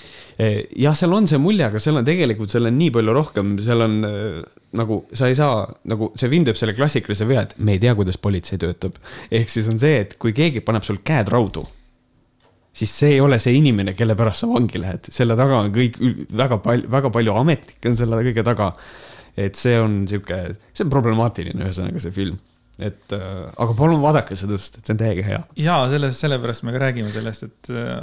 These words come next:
Speaker 2: on must see ja nüüd, kui ma nagu, äh, nägin, siis, äh, Toomas Arija vähemalt aitab sellel, mis see oli? Jeesus, ma ei kirjutanud ülesse. Mis see oli see?
Speaker 1: Sa mõtled seda
Speaker 2: Jaa.
Speaker 1: filmi, see Rikutud hing viirus?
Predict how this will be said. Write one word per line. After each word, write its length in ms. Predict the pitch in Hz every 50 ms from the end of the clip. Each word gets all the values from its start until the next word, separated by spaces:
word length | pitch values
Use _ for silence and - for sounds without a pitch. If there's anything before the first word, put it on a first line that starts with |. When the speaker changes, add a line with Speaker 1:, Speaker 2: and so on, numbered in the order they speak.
| -
Speaker 2:
on 160 | 117 131 131 131
must 360 | 151 160 147 - - - -
see 320 | - - 143 131 120 117
ja 120 | 113 113 113
nüüd, 260 | 120 127 127 127 120
kui 120 | - - 127
ma 120 | 123 123
nagu, 260 | 123 120 120 123 123 123 127 - _ - - - - - _ _
äh, 220 | - 131 117 117 117
nägin, 520 | 131 139 151 156 151 - 135 131 127 127 123
siis, 360 | - - 143 131 123 - -
äh, 220 | 147 143 143 143 143 139
Toomas 400 | - 147 143 139 135 131 127 143
Arija 360 | 147 170 165 147 123 117 113 110
vähemalt 320 | 117 120 120 120 117 -
aitab 360 | 131 139 135 - - 127 123
sellel, 460 | - - 139 127 131 127 127 127 123 120 113 - - _ _ _ _ - - _ _ _ _ _ _ _ _ _ _ _ _ _ _ _ _ _ _ _ -
mis 160 | 123 120 - -
see 140 | - 113 120
oli? 240 | 131 131 123 120 117 117 151 -
Jeesus, 380 | - 151 156 156 147 123 117 113
ma 120 | 120 120
ei 80 | 123 127
kirjutanud 340 | 131 127 - - 131 120 127
ülesse. 300 | 120 120 117 - - 131 117 - - _ _ _
Mis 160 | - 147 -
see 120 | - 151 139
oli 100 | 135 120
see? 380 | 113 131 113 117 113 120 123 120 120 104 - _ _ _ _ _ _ _ _ _ _ _ _ _ - _ _
Speaker 1:
Sa 180 | - - 160
mõtled 240 | 175 190 170 147 113
seda 160 | 135 135 131
Speaker 2:
Jaa. 80 | 117 123
Speaker 1:
filmi, 300 | 143 143 117 104 101 98
see 600 | 107 107 104 101 98 98 98 101 101 104 104 113
Rikutud 400 | 127 143 - 120 104 - 98 92
hing 220 | 113 117 113 101 95
viirus? 500 | 98 120 117 104 92 85 87 - -